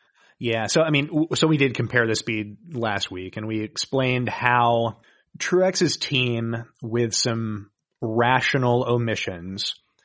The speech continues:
has been faster over the course of the playoffs. Over the course of the season, though, Truex had the fastest car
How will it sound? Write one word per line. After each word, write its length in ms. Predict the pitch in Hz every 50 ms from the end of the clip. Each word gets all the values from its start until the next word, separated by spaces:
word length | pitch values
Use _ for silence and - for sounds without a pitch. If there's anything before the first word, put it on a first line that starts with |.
| _ _ _ _ _ -
has 340 | - - 143 139 147 143 -
been 260 | - 143 135 135 127
faster 720 | 120 - - 127 117 117 113 107 - - 117 104 101 107 -
over 280 | 117 120 120 117 120
the 100 | 110 110
course 380 | 107 - - 113 104 104 - -
of 80 | 101 95
the 80 | 90
playoffs. 720 | - - 95 85 78 67 60 57 - - - - - - - _ _ _ _ _ _ _ _ _ _ -
Over 240 | 156 143 139 139 127
the 100 | 127 120
course 320 | - - 151 135 117 -
of 120 | 110 95 95
the 80 | 92
season, 880 | - - - - - 226 285 277 175 127 104 90 85 87 120 160 165 _ _ _ _ _ _ _
though, 640 | - 113 104 113 104 98 92 87 92 104 120 120 _ _ _ _ _ _ _ _ _ _ -
Truex 400 | - - 165 180 185 190 180 -
had 300 | - 160 143 135 135 135
the 80 | 123 117
fastest 540 | - - 123 120 120 120 - - 120 - -
car 520 | - - 120 113 110 107 107 110 113